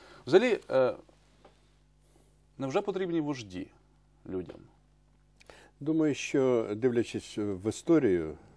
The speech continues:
Speaker 2: не тільки України, а в глибину історії, завжди були вожді. Без вождя народ буде йти в різні боки.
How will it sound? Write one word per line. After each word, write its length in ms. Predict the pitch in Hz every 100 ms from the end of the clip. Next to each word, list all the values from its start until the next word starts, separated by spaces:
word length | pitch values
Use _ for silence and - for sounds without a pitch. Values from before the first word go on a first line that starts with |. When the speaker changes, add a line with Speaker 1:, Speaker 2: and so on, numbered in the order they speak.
| -
Speaker 2:
не 140 | 240
тільки 340 | 226 160 - 101
України, 680 | 113 - 131 110 85 80 - - - - _
а 460 | 113 104 98 95 92
в 140 | 87 92
глибину 440 | 117 113 120 113
історії, 480 | 110 - 160 143 117
завжди 340 | 107 131 139
були 220 | 185 - 80
вожді. 500 | 76 76 - 50 - _ _ _ _ - - - _
Без 240 | 117 151 139
вождя 720 | 151 139 151 160 151 147 135 131 127 123
народ 280 | 123 123
буде 280 | 123 127 127
йти 200 | 120 -
в 80 | 120
різні 320 | 139 151 85
боки. 480 | 71 - - 67 80